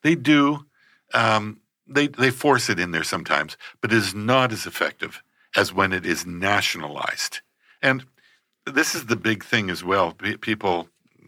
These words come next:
uh, sometimes will take offense at this, but it's true. It, it is important that all the Western operations overseas, we'll call them Western missionary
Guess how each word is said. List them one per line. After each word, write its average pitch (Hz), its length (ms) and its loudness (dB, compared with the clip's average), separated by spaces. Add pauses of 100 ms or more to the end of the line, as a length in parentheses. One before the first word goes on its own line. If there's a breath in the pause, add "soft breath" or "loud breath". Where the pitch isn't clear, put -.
(320)
uh, 50 180 -10
sometimes 90 560 -2
will 78 120 -8
take 92 200 -4
offense 131 360 -2
at - 120 -12
this, 76 220 -4
but 98 260 0
it's - 220 -6
true. 110 320 2 (760 loud breath)
It, 156 220 6
it 147 100 6
is 123 140 2
important 120 680 0 (260 soft breath)
that 117 300 2 (160)
all 156 360 6
the 175 80 2
Western 127 640 0 (100)
operations 101 720 0
overseas, 90 540 -4
we'll 104 120 -4
call 113 260 -2
them 95 200 -8
Western 98 420 -4
missionary 95 640 -2